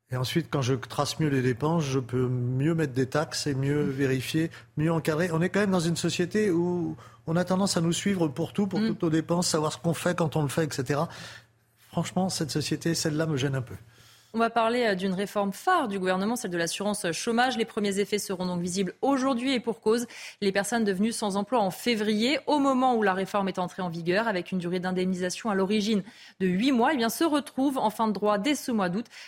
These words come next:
Speaker 2: Alors, euh, ce nouveau système d'indemn-, d'indemnisation qui vise à atteindre un taux de chômage de seulement cinq pour cent, en quoi consiste-t-il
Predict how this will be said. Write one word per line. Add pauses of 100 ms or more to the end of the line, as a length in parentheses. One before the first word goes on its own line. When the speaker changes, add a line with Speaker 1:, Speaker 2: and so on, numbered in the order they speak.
Speaker 2:
Alors,
euh,
ce
nouveau
système
d'indemn-,
d'indemnisation
qui
vise
à
atteindre
un
taux
de
chômage
de
seulement
cinq
pour
cent, (320)
en
quoi
consiste-t-il